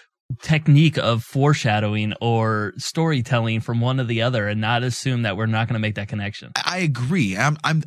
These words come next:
Speaker 2: I, that's why I said I don't know if they did that, but, like, immediately, that was the first thing I thought. "Oh, it's William."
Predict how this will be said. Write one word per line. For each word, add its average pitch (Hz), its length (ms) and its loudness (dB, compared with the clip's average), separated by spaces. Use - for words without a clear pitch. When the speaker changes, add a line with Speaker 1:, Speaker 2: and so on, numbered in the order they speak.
Speaker 2:
I, 107 80 -2
that's 131 180 -2
why 147 120 2
I 120 60 0
said 120 260 2
I 104 100 2
don't 113 240 2
know 117 80 2
if 107 100 -2
they 98 120 -2
did 110 260 0
that, 82 180 -2
but, 98 160 -2
like, 98 300 -2
immediately, 143 600 6
that 135 140 2
was 170 100 0
the 175 80 0
first 196 220 2
thing 202 120 2
I 180 40 4
thought. 240 320 2
"Oh, 160 140 0
it's - 140 -2
William." 107 260 -2